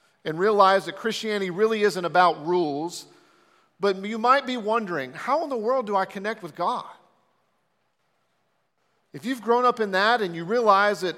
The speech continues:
rules aren't the thing I know that I'm supposed to connect with God, you might be wondering, "But how do I do that?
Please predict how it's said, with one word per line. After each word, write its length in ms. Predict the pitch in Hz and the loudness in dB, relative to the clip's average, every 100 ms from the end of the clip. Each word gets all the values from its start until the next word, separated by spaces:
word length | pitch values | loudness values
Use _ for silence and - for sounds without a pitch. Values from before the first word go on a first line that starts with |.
| - | -8
rules 400 | 156 254 277 208 | -4 -2 -2 0
aren't 300 | 226 233 175 | 2 2 -2
the 100 | 196 | -4
thing 480 | - 214 233 247 233 | -2 -4 -4 -6 -2
I 200 | 208 202 | 0 0
know 320 | 202 226 240 | 2 2 4
that 160 | 220 | 2
I'm 100 | 202 | 0
supposed 420 | 185 - 220 226 226 | -4 0 2 2 0
to 160 | 196 190 | -4 -4
connect 380 | - 196 202 220 | -8 -2 -2 0
with 120 | 208 | -2
God, 300 | 160 196 220 | 2 6 6
you 80 | 202 | 4
might 160 | 208 226 | 2 2
be 60 | |
wondering, 340 | 208 214 226 202 - - | 2 0 0 -4 -6 -4
"But 140 | 190 | -2
how 240 | 160 254 | 2 4
do 120 | 269 220 | 6 6
I 120 | 214 | 2
do 240 | 175 240 | 0 -6
that? 560 | 190 214 277 - - | -2 0 -2 -4 -12